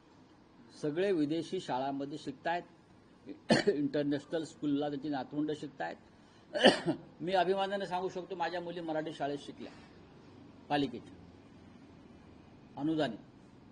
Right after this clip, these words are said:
किंवा विना अनुदानित. मी सांगू शकतो, मला अधिकार आहे बोलण्याचा. आमची मुलं मराठी शाळेमध्ये शिकली आहेत आणि हट्टानं आम्ही टाकलेली आहे. तुमची आहेत का? किती जी, किती मंत्र्यांची मुलं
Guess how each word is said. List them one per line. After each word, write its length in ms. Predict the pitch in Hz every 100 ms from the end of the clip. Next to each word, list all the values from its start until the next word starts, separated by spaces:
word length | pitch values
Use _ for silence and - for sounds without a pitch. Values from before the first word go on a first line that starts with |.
| -
किंवा 140 | 135 135
विना 180 | 156
अनुदानित. 380 | 147 143 117 92 - - -
मी 80 | 151
सांगू 260 | 151 156 180
शकतो, 300 | - - - - - - - - - - - - -
मला 180 | 127 151
अधिकार 320 | 143 156 185
आहे 80 | 180
बोलण्याचा. 420 | 131 104 87 - - - - - - - - - - - - - - - - - - - - - - -
आमची 220 | 131 127
मुलं 180 | 156 165
मराठी 360 | 156 143 160 180
शाळेमध्ये 440 | 165 151 151 143
शिकली 280 | 139 131 110
आहेत 120 | 90 - - - - - - - - - - - - - - - -
आणि 100 | 147
हट्टानं 440 | 147 135 - 180
आम्ही 200 | 170 160
टाकलेली 440 | 151 139 - 117 101
आहे. 80 | - - - - - - - - - - -
तुमची 240 | 143 180
आहेत 120 | 175
का? 340 | - 165 208 156 - - - - - - - -
किती 240 | 151 196
जी, 120 | 175
किती 540 | 196 - 151 196 196 185
मंत्र्यांची 640 | 160 147 156 170 180 180
मुलं 400 | 165 170 156 120